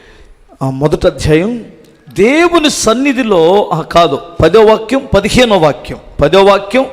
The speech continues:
పదిహేనో వాక్యం, మొదటి అధ్యాయంలో ఏమిటంటే, దేవుని సన్నిధిలో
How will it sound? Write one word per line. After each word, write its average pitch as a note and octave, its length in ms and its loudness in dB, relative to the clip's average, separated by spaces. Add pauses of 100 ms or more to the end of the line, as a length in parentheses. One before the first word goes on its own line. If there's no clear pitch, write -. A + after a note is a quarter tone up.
(280)
పదిహేనో G3+ 400 2
వాక్యం, D3+ 420 -2
మొదటి F3 280 -2
అధ్యాయంలో B2+ 600 -6 (500)
ఏమిటంటే, G3 540 2
దేవుని D4 720 2
సన్నిధిలో G3 880 2